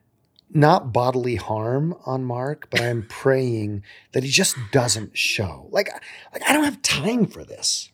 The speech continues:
Speaker 2: Well,
Speaker 1: right?
Speaker 2: there's a good follow-up lesson in there somewhere about, uh, following up at all costs then.
Speaker 1: Yeah, there's a
Speaker 2: Good
Speaker 1: Garth
Speaker 2: job,
Speaker 1: Brooks
Speaker 2: Mark.
Speaker 1: song.
Speaker 2: Yeah.
Speaker 1: There's a Garth Brooks song, you know?
Speaker 2: Unanswered
Speaker 1: Some of
Speaker 2: prayers?
Speaker 1: God's greatest <laughs> gifts are unanswered prayers. Hey, you get a redeeming, a redemption
Speaker 2: Two
Speaker 1: point there.
Speaker 2: points.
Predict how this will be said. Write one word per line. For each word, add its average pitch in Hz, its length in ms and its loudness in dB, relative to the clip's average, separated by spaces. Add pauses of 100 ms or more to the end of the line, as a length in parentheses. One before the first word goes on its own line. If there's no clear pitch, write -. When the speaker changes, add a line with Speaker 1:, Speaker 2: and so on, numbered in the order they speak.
Speaker 2:
Well, 131 140 4
Speaker 1:
right? 185 200 6
Speaker 2:
there's 240 180 4
a 254 60 2
good 262 200 0
follow-up 202 500 6
lesson 165 320 -2
in 160 100 0
there 160 180 -4
somewhere 160 600 -2
about, 160 360 2
uh, 151 180 2 (280)
following 214 400 8
up 180 140 0
at 180 80 0
all 156 140 2
costs - 360 -8
then. 143 160 -6
Speaker 1:
Yeah, 151 120 8
there's 190 220 8
a 330 40 6
Speaker 2:
Good 165 100 6
Speaker 1:
Garth 175 160 6
Speaker 2:
job, 143 100 2
Speaker 1:
Brooks 185 320 6
Speaker 2:
Mark. 127 100 4
Speaker 1:
song. 98 180 -4
Speaker 2:
Yeah. 117 180 -8 (140)
Speaker 1:
There's 202 160 10
a 208 60 8
Garth 147 260 6
Brooks 247 240 8
song, 101 360 2 (520)
you 117 100 0
know? 143 240 0 (720)
Speaker 2:
Unanswered 196 280 2
Speaker 1:
Some 165 120 10
of 139 80 8
Speaker 2:
prayers? 110 220 2
Speaker 1:
God's 156 240 6
greatest 170 440 6
<laughs> - 80 2
gifts 269 240 4
are 180 120 8
unanswered 175 420 6
prayers. 185 160 6
Hey, 262 80 8
you 262 160 10
get 269 120 8
a 226 40 10
redeeming, 185 500 6 (140)
a 147 60 4
redemption 160 520 6
Speaker 2:
Two - 60 -4
Speaker 1:
point 117 260 2
there. 113 240 4
Speaker 2:
points. - 160 -12